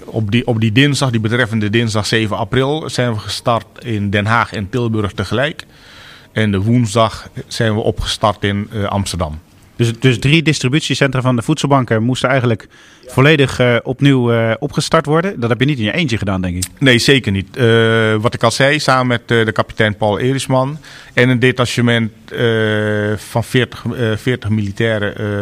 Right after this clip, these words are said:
Speaker 1: vanuit de tweeënveertig dienstencompagnie, eh, die ik onder mijn bevel had, eh, hebben we de, deze klus geklaard. En dat wa-, was eigenlijk eerlijkheidshalve: we hebben niet alle veertig mensen hoeven te gebruiken. Maar we hebben o-, gemiddeld genomen de ge-,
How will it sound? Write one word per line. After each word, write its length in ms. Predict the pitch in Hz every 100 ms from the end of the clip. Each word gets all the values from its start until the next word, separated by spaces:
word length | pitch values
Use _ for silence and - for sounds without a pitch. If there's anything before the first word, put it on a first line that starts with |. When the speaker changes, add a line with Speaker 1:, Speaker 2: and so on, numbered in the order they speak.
| 101
Speaker 1:
vanuit 380 | - 107 101 95 -
de 200 | 101 98
tweeënveertig 460 | - 101 - 110 87
dienstencompagnie, 760 | 113 139 - 135 120 131 151 - - - - - -
eh, 140 | - 117 113 113 113
die 100 | 110
ik 80 | 113
onder 220 | 120 113
mijn 160 | 110 107
bevel 320 | 101 107 101
had, 280 | 98 98 - _ _ _ -
eh, 100 | 107 104 101 98 104
hebben 200 | 110 104 104
we 60 |
de, 240 | 101 101 98
deze 280 | 104 92 -
klus 260 | 104 95
geklaard. 520 | - - 104 107 - - -
En 100 | 107
dat 140 | 104
wa-, 320 | 113 110 120 113
was 180 | 117
eigenlijk 500 | 127 147 131 131 127 -
eerlijkheidshalve: 760 | 131 117 113 110 120 120 117
we 80 | 110
hebben 200 | 113 110
niet 160 | 127 107
alle 180 | 113
veertig 400 | 95 - 120 -
mensen 340 | 120 135 135 143
hoeven 200 | 143 -
te 80 | 131
gebruiken. 540 | 123 127 131 127 180 - - - - -
Maar 240 | - 107 107
we 60 |
hebben 300 | 104 107 107
o-, 140 | 107 - -
gemiddeld 420 | 123 143 135 -
genomen 640 | 131 127 127 127 123 123
de 60 | 117
ge-, 180 | -